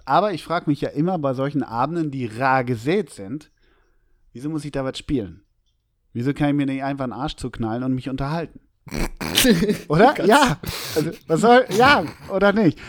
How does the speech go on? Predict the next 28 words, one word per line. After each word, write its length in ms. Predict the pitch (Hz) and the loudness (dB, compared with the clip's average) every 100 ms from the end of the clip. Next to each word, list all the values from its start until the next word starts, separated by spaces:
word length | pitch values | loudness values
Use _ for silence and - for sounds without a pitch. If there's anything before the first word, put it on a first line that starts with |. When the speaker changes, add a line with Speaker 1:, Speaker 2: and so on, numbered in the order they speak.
| 175 | -6
Speaker 1:
Es 120 | - 240 | -2 0
ist 140 | 226 | 2
doch 100 | 247 | 2
das 220 | 247 220 | 2 0
Gleiche 400 | 208 202 240 247 | 2 2 2 0
wie 100 | 226 | 2
bei 120 | 220 | 4
einer 140 | 226 208 | 6 4
Betriebsweihnachtsfeier. 1000 | 196 - 262 - 226 247 180 - 131 123 - - 104 | 2 0 0 0 0 0 -2 0 0 0 -6 -20 -8
Wieso 300 | 151 208 226 | -4 -2 -2
gehen 220 | 208 208 | 0 2
wir 100 | 190 | 2
Boseln, 640 | 127 156 233 - 254 233 - | 4 4 4 2 -4 -6 -6
Eisstock 460 | - 190 208 226 202 | -2 0 0 0 0
schießen, 420 | - 226 254 233 | 0 -2 0 0
Paragliding 840 | - 175 202 208 190 196 202 202 202 | 2 2 -2 -4 -2 2 4 4 2
oder 220 | 196 196 | 2 0
in 80 | 196 | 0
eine 100 | 185 | -4
Skihalle? 600 | - 254 269 156 123 104 _ _ _ _ | -2 0 2 2 -2 -6 _ _ _ _
Lass 260 | 139 214 - | -2 -2 0
doch 200 | 247 - - | -2 -2 0
einfach 480 | 160 247 - 277 - | 2 2 2 -2 -4
zu, 220 | - 190 | -8 -6
eine 260 | 196 170 156 | -6 0 2
lange 340 | 143 180 294 | 2 2 2
Tafel 360 | - 220 233 202 | 0 -2 -2 -2
mieten, 400 | 165 160 208 240 | 0 0 0 -2